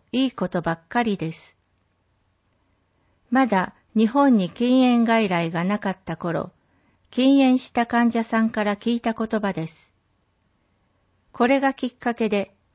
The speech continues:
禁煙外来を始めました。禁煙外来は一緒に方法を工夫して禁煙するところ、そのため失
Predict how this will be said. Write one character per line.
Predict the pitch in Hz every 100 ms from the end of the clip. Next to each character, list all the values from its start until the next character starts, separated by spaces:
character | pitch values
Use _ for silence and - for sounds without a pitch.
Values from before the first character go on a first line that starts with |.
| -
禁 | 240 254
煙 | 254 240
外 | 226 220 185
来 | 165 165
を | 165
始 | 165 175 190
め | 185 180
ま | 175
し | -
た。 | - 151 - _ _ _ _ _ _ _ _ _ _ _ _ _ _ _ _ _ _ _
禁 | - 262 285
煙 | 285 262
外 | 254 254 196
来 | 180 170
は | 165 175 - _ _ _
一 | -
緒 | 208 - 277
に | 262
方 | 254 254 262
法 | 254 240 233 226
を |
工 | 220 -
夫 | 214 233 226
し | -
て | - 208 -
禁 | - 233 247
煙 | 233 220
す | - 208
る | 196
と | 185
こ | 180 175
ろ、 | 165 160 _ _ _ _ _ _ _ _ _ _ _
そ | - 214
の | 240
た | 233 220
め | 202 185 - _ _ _ -
失 | - 226